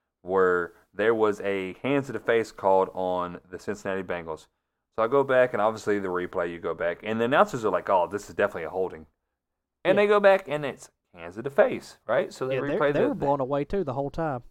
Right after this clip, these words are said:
Speaker 1: They, yeah, they replayed the thing, you know, the, the penalty. And, bro, the lineman for the Kansas City Chief had his arms wrapped around the, uh, defensive lineman and had his name tape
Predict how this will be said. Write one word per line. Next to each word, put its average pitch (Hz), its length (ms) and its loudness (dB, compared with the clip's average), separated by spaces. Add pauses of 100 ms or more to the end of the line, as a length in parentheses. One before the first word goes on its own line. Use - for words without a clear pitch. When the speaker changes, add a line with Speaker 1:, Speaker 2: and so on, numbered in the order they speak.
(160)
Speaker 1:
They, 123 180 2
yeah, 110 260 0
they 104 140 2
replayed 139 520 2
the 147 100 -2
thing, 139 580 -4
you 131 80 -6
know, 117 160 0
the, 113 140 -4
the 107 160 -4
penalty. 117 440 -4 (520)
And, 110 200 -6
bro, 85 360 -10 (760)
the 107 380 -2
lineman 131 640 2
for 127 120 -4
the 104 120 -2
Kansas 107 280 -6
City 98 140 -4
Chief 95 240 -10
had 98 180 -2
his 101 140 -4
arms 98 300 0
wrapped 98 400 2
around 101 580 -2 (960)
the, 95 540 -6 (360)
uh, 92 240 -2
defensive 110 440 -6
lineman 95 400 0 (360)
and 120 320 0
had 135 640 -2
his 117 260 -4
name 107 560 -2
tape 98 420 -2